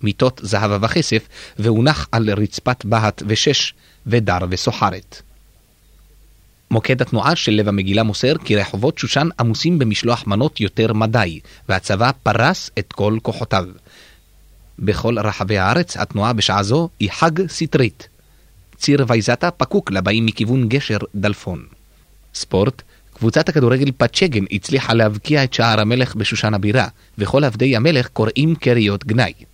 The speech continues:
התחזית לסיום, גשום לפרקים ח' וט' באזור המגילה. הטמפרטורות החזויות, שבע ועשרים ומאה מעלות בהרי יהודה, הרי ירושלים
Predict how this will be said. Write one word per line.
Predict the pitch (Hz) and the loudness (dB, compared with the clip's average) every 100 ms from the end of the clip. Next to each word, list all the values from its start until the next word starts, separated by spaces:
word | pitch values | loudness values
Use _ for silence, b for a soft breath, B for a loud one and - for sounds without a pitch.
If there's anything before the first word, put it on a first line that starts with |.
| _ _ _ _ _ _ _ _ _ _ _ - | _ _ _ _ _ _ _ _ _ _ _ -2
התחזית | 151 156 156 139 214 | 0 2 0 0 -2
לסיום, | 160 - 101 113 143 b b 113 | -2 0 2 2 -2 b b -2
גשום | 117 - 202 190 | 0 0 2 2
לפרקים | 131 - 131 - 139 131 | 2 2 -2 0 0 0
ח' | - 170 175 101 | 0 -2 -2 0
וט' | 120 127 135 - - | 0 2 0 -2 -4
באזור | 95 92 101 104 | -2 0 2 2
המגילה. | 98 104 104 - _ _ _ b b _ _ _ - | 0 -2 -2 -6 _ _ _ b b _ _ _ -8
הטמפרטורות | - 196 190 165 156 143 | -2 0 2 2 2 0
החזויות, | - 101 101 143 170 B B | -2 0 2 2 0 B B
שבע | B - 180 165 | B 0 2 2
ועשרים | 120 - 127 143 | 0 0 0 2
ומאה | 110 113 | 2 2
מעלות | 120 104 104 123 117 | 2 2 0 0 0
בהרי | 98 98 110 | 0 2 2
יהודה, | 95 87 120 147 B B B | 0 0 2 2 B B B
הרי | 104 | 2
ירושלים | 143 104 98 95 120 143 | 2 0 -2 0 2 2